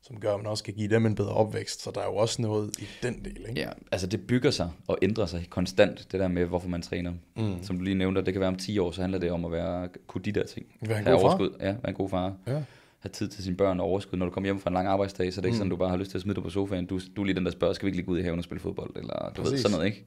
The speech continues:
Speaker 1: Ja.
Speaker 2: Så, øh, men jeg glæder mig til, at vi sidder her om ti år, og så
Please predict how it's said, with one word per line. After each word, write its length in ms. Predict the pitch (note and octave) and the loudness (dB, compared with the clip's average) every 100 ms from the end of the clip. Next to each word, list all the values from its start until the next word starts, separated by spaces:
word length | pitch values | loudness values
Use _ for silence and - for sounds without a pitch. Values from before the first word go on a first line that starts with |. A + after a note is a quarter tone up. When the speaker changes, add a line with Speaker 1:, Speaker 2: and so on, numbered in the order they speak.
| - | -14
Speaker 1:
Ja. 40 | - - - - - - - - | -14 -16 -20 -20 -20 -20 -20 -12
Speaker 2:
Så, 280 | - A#1+ | -8 -4
øh, 280 | A1+ G1+ - - _ _ - | -4 -6 -8 -12 _ _ -8
men 120 | A2+ | -4
jeg 120 | G#2 | 0
glæder 200 | A#2 B2 | 6 6
mig 120 | B2 | 6
til, 120 | G#2+ | 2
at 160 | G#2+ G#2 | 2 2
vi 60 | F#2+ | 0
sidder 220 | G#2+ F#2+ | 0 0
her 60 | |
om 100 | F#2+ | 0
ti 220 | F#2 A2 G2+ | -2 0 2
år, 340 | E2+ F2 - | 0 -2 -6
og 140 | - E2+ | -6 -2
så 240 | F#2 F2+ | -2 -2